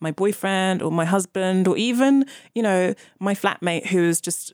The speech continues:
a friend in a romantic way, but as a guy," 'cause I've definitely had this as well with male friends who you're not romantically involved with, but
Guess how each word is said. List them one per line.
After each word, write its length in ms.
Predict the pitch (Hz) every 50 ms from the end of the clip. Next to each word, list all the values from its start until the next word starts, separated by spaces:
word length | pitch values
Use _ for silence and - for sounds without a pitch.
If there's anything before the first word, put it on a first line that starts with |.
| _ _ _
a 60 | 175
friend 480 | - - - - 196 190 185 190 190 -
in 140 | - 170 170
a 40 |
romantic 380 | 160 160 175 175 170 - - -
way, 300 | 165 165 165 165 165 160
but 160 | - 165 160
as 100 | 160 160
a 60 | 175
guy," 640 | 143 143 - 175 165 165 156 151 143 - 196 214 - _ _ _ _ _
'cause 100 | - -
I've 100 | 202 180
definitely 300 | 226 226 202 - 185 196
had 140 | 185 175 165
this 180 | 165 165 -
as 100 | 165 165
well 200 | 165 165 160 156
with 120 | 156 160 156
male 300 | 160 160 160 160 156 156
friends 760 | 156 - - 175 160 147 139 139 160 170 185 196 - - - _ _ _ _
who 100 | - 190
you're 120 | 170 165
not 180 | 160 165 156 -
romantically 460 | 160 165 170 165 160 165 - - 156
involved 400 | 160 160 156 165 160 170 160 -
with, 320 | 151 147 143 - - - - _ - _ _ _ _
but 220 | - 156 - -